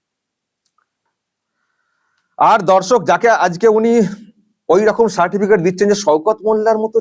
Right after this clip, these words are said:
ছেলেকেও নোটিশ, এই শওকত মোল্লার সম্পর্কে একটা সময় কি বলেছিলেন শুনবেন দর্শক,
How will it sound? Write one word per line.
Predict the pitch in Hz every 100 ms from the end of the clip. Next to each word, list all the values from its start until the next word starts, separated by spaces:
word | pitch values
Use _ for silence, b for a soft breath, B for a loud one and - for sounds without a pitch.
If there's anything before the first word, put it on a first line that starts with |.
| 220
ছেলেকেও | 202 214 214 240
নোটিশ, | 220 226 302 311 - _ _ _ _ _ -
এই | 160
শওকত | 165 143 147 185
মোল্লার | 170 180 180
সম্পর্কে | 185 165 160 170
একটা | 160 -
সময় | 160 160 165
কি | 156 170
বলেছিলেন | 110 117 151 175 196
শুনবেন | 185 190 208 214
দর্শক, | - - _